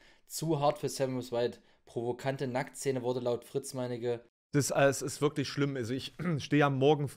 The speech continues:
Speaker 2: morgens immer erst auf, nachdem ich so alle möglichen Nachrichtenportale durch habe, ne? Ich habe irgendwie zehn verschiedene, ähm, Zeitungen abonniert und die Apps auf dem Handy und da gehe ich das immer alles durch. So, und dann habe ich noch diese Feedreader,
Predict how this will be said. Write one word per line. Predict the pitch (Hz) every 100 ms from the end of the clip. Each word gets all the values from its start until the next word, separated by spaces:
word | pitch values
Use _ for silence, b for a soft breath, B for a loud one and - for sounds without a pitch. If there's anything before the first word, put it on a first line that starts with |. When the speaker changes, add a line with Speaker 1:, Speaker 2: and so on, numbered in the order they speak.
| -
Speaker 2:
morgens | 117 139 151 147
immer | - 131 127 123 117 _ _
erst | 127 - -
auf, | 139 135
nachdem | 123 - 127
ich | 127 -
so | 120
alle | 110 123
möglichen | 123 123 120 120 120 113 b b
Nachrichtenportale | 120 143 165 156 151 139 135 139 143 135
durch | 139 143 139
habe, | 135 139 135
ne? | 127 123
Ich | 107 117
habe | - -
irgendwie | 117 113 117
zehn | - 120 120
verschiedene, | 110 113 113 110 107 b b b b -
ähm, | 107 104 98
Zeitungen | - 127 143 143 139
abonniert | 120 127 123 139 151 143
und | 113 98
die | 113
Apps | 135 -
auf | 120 117
dem |
Handy | 117 123 123 127 120
und | 107
da | 110
gehe | 107 123
ich | 110
das | 104
immer | 113 107
alles | 95 92
durch. | - 87 90
So, | 120
und | 113
dann | 131 143
habe | 135 123
ich |
noch | 127 117
diese | 120 110
Feedreader, | - 156 165 131 135 131 127